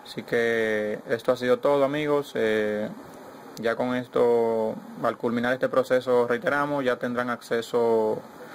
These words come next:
superusuario y un recovery instalado preparado para instalar custom room que ustedes deseen. Así que me despido. Recuerden, como siempre,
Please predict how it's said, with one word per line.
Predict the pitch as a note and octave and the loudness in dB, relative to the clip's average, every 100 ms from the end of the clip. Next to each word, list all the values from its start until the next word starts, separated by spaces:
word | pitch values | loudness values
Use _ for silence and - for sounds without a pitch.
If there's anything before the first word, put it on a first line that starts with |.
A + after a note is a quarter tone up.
| - - | -18 -10
superusuario | - A#2+ A#2+ B2 D#3 D#3+ D#3 D#3+ - | -6 0 0 0 4 4 4 -4 -6
y | C#3+ D3+ | -6 -4
un | D3 | -2
recovery | C#3 C#3 C3+ C3 | 0 0 0 0
instalado | B2+ B2 B2 | 0 2 2
preparado | A#2+ A#2 A2+ A2+ A#2 | 2 0 2 2 0
para | A#2+ | -2
instalar | A2+ A2+ A2+ | 0 0 0
custom | A2+ A2+ A#2 | -2 -4 -4
room | G#2 A2+ A2 | 0 -2 -2
que | |
ustedes | C3+ A2 G#2+ | -2 0 0
deseen. | G#2 - - - - - - - - - - | -2 -6 -12 -18 -20 -16 -16 -18 -20 -20 -20
Así | - - | -18 -6
que | A#2 A2+ A2+ A2 G#2+ G#2+ | 0 2 2 2 0 -2
me | A2+ | 0
despido. | A#2 - D#3 D#3 C3+ | 0 0 0 2 2
Recuerden, | A#2+ E3+ B2+ C3 B2+ | 0 0 0 0 2
como | B2 A#2+ | 2 0
siempre, | - B2 A#2+ A#2+ B2 A#2 A2+ A2 G#2+ A#2 A2+ | -2 -2 0 -2 0 0 0 0 -2 -4 -6